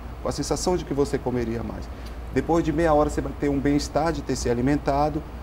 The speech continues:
mas não vai ter a ressaca moral de ter comido mais do que você precisa, né? Então é muito comum você chegar pra uma pessoa,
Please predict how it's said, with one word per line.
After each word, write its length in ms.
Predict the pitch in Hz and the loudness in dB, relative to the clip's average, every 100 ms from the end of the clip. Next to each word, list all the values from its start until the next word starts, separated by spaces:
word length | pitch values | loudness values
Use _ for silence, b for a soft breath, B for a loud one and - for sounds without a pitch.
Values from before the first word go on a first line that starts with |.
| - | -4
mas 140 | 120 127 | 0 2
não 120 | 143 | 4
vai 140 | 151 | 2
ter 200 | 147 147 | 2 4
a 100 | 147 | 4
ressaca 460 | 139 135 - 147 170 | 4 0 -2 0 0
moral 380 | 170 156 143 139 | 2 4 4 2
de 80 | |
ter 140 | 135 147 | -2 -2
comido 360 | 147 143 135 | 0 0 2
mais 260 | 131 135 135 | 2 0 0
do 80 | 131 | -2
que 100 | 143 | -2
você 260 | 139 127 | -2 -2
precisa, 520 | - 147 147 113 98 - - B B - | -2 -2 -4 -6 -8 -10 -12 B B -2
né? 160 | 120 123 - - | -2 -2 -10 -4
Então 160 | 113 147 | 2 4
é 80 | |
muito 200 | 151 175 | 4 2
comum 260 | - 165 165 | 0 2 2
você 200 | 156 156 | 2 0
chegar 240 | 151 143 | -2 0
pra 100 | 143 | 0
uma 60 | 147 | 0
pessoa, 500 | 151 135 147 143 143 | 0 -2 -2 0 0